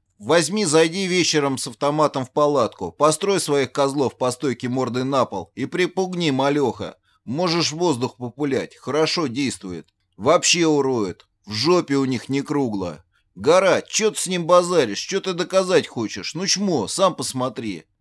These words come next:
Шурик явно терял остатки столь дефицитного для него терпения. «Ладно, Саша, можешь идти, но учти, мне стыдно. Не за тебя, конечно,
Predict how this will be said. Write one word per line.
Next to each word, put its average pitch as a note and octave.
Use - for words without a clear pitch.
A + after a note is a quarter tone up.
Шурик F3+
явно D#3
терял C3
остатки D3+
столь A#2
дефицитного A#2
для G#2+
него A#2
терпения. F2
«Ладно, C#3
Саша, G#2
можешь C#3+
идти, A#2+
но B2
учти, B2+
мне C3
стыдно. F#2
Не C3+
за D3+
тебя, D#3
конечно, F#2